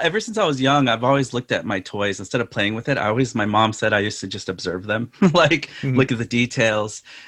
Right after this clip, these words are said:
Speaker 1: And I guess since early on, I was just very curious in how the human mind works, you know, why do, why do people do what they do? Why are things the way they are? I was always trying to, like, unravel the world in this abstract kind of, like, Rubik's Cube,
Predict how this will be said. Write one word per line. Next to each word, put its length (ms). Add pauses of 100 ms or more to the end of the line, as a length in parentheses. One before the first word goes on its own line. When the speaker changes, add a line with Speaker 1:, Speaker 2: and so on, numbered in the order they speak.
Speaker 1:
And 140
I 80
guess 240
since 260
early 300
on, 240
I 80
was 160
just 180
very 200
curious 500
in 280 (220)
how 160
the 120
human 300
mind 280
works, 400
you 100
know, 180
why 260
do, 200
why 260
do 120
people 280
do 200
what 140
they 100
do? 420 (280)
Why 140
are 120
things 240
the 100
way 160
they 160
are? 420 (240)
I 60
was 80
always 240
trying 200
to, 60
like, 360 (220)
unravel 420
the 80
world 400
in 80
this 180
abstract 540
kind 200
of, 60
like, 200
Rubik's 320
Cube, 360